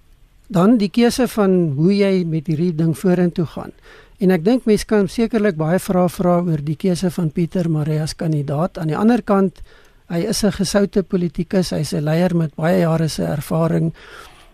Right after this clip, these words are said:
en hy het nog altyd ondersteuning gehad in die Wes-Kaap. En ek dink dit is waarskynlik wat 'n mens hierna moet gaan kyk, is dat hierdie is die Wes-Kaap.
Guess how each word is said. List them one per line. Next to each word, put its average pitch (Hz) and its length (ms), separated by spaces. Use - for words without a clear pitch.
en 202 160
hy 175 80
het 185 120
nog 202 160
altyd 220 340
ondersteuning 190 720
gehad 151 340
in 160 100
die 151 100
Wes-Kaap. 151 500
En 175 180
ek 156 120
dink 190 280
dit 170 180
is 185 160
waarskynlik 190 680
wat 156 200
'n 170 100
mens 156 200
hierna 165 300
moet 160 200
gaan 170 180
kyk, 165 280
is 151 120
dat 151 220
hierdie 185 320
is 180 140
die 170 160
Wes-Kaap. 143 500